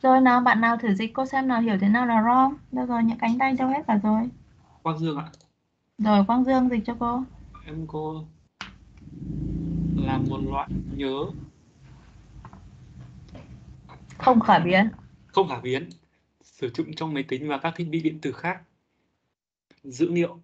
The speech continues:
Speaker 2: được lưu trong rom chỉ có thể sửa đổi rất, sửa đổi chậm, có rất là khó khăn hoặc là không thể sửa đổi hoàn toàn. Vì vậy, nó chủ yếu được sử dụng để lưu trữ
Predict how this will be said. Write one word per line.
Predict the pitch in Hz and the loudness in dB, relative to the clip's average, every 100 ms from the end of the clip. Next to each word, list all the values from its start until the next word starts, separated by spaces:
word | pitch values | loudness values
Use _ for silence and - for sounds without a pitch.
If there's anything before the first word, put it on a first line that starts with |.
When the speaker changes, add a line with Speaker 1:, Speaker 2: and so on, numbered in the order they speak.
| _ 175 | _ -8
Speaker 2:
được | 135 147 | -8 -6
lưu | 156 160 | -2 -2
trong | 160 160 156 | -2 -4 -2
rom | 156 156 156 156 | -2 -2 -4 -10
chỉ | - 135 113 | -8 -8 -8
có | 123 123 123 | -8 -10 -10
thể | 127 107 _ _ _ _ _ | -16 -18 _ _ _ _ _
sửa | - - 117 110 | -14 -6 -4 -2
đổi | 123 139 | -4 -4
rất, | 160 131 - _ _ | -8 -8 -18 _ _
sửa | - 127 | -4 -2
đổi | 117 | -2
chậm, | 131 160 - _ _ - | -4 -4 -8 _ _ -14
có | 117 123 165 _ _ _ _ _ _ _ _ _ _ _ _ _ _ - | -10 -10 -12 _ _ _ _ _ _ _ _ _ _ _ _ _ _ -10
rất | 190 | -8
là | 156 - | -8 -8
khó | 127 123 | -10 -6
khăn | 160 160 | -6 -4
hoặc | 143 135 | -4 -6
là | 131 127 123 123 123 _ _ _ _ _ - - - - - - | -10 -12 -12 -14 -18 _ _ _ _ _ -20 -20 -20 -20 -18 -10
không | 180 160 | -8 -6
thể | 147 110 | -8 -8
sửa | - | -8
đổi | 117 113 | -6 -8
hoàn | 113 | -10
toàn. | 113 120 113 110 - _ _ _ _ - | -6 -4 -4 -10 -20 _ _ _ _ -8
Vì | 135 | -8
vậy, | 131 139 | -6 -6
nó | 131 135 | -6 -8
chủ | 135 117 | -6 -8
yếu | 117 127 | -6 -4
được | 139 117 | -6 -8
sử | - - 135 117 | -18 -10 -6 -6
dụng | 113 151 - _ _ _ _ _ _ - | -4 -6 -6 _ _ _ _ _ _ -6
để | 123 113 | -6 -2
lưu | 147 160 156 | 0 0 0
trữ | 165 175 | -2 -2